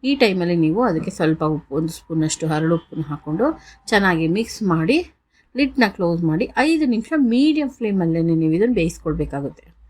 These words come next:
ಈಗ ನಾವು ಟೋಟಲ್ ಆಗಿನಾಗೆ ಅದು ಫೈವ್ ಮಿನಿಟ್ಸ್, ಇದು ಫೈವ್ ಮಿನಿಟ್ಸ್, ಟೆನ್ ಮಿನಿಟ್ಸ್ ಆಗಿದೆ.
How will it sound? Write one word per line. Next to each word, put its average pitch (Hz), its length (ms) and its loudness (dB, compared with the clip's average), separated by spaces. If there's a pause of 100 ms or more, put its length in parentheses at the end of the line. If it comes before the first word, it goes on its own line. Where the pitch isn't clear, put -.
(300)
ಈಗ 202 100 -4
ನಾವು 185 180 2
ಟೋಟಲ್ 233 360 2
ಆಗಿನಾಗೆ 185 500 0
ಅದು 190 240 0
ಫೈವ್ 175 260 -2
ಮಿನಿಟ್ಸ್, 185 240 -4
ಇದು 165 100 -2
ಫೈವ್ 156 200 -4
ಮಿನಿಟ್ಸ್, 190 220 -4
ಟೆನ್ 160 240 -2
ಮಿನಿಟ್ಸ್ 156 280 -2
ಆಗಿದೆ. 151 560 -8